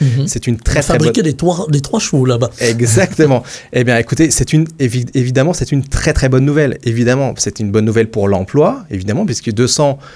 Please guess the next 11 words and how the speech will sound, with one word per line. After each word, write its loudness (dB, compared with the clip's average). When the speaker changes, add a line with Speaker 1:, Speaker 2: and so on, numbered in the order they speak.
Speaker 2:
euh, 2
emplois 0
sont -8
annoncés, -2
euh, 2
mais 0
c'est 0
aussi, 2
euh, 4
une 0
fierté. -2